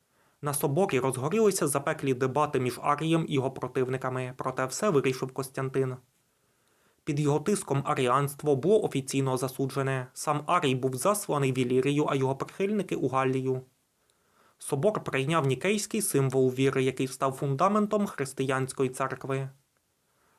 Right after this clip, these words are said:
Проте через деякий час Костянтин реабілітував Арія і його прихильників. А наступники імператора Костянтина на престолі були аріанами.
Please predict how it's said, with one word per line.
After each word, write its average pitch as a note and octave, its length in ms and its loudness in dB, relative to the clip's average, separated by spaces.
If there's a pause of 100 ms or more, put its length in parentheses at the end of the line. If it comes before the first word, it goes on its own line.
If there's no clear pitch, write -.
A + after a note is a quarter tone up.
Проте D#3+ 320 -2
через D#3+ 260 0
деякий D#3+ 440 2
час F3+ 280 0
Костянтин C#3+ 720 0
реабілітував D3+ 880 2
Арія F3+ 400 2
і D#3 120 -2
його C3+ 200 2
прихильників. C3+ 800 -2 (840)
А C#3 80 -4
наступники D#3 580 -2
імператора D3+ 640 0
Костянтина D3+ 640 0
на C3+ 100 0
престолі D3+ 560 2
були D3+ 320 2
аріанами. C3 720 0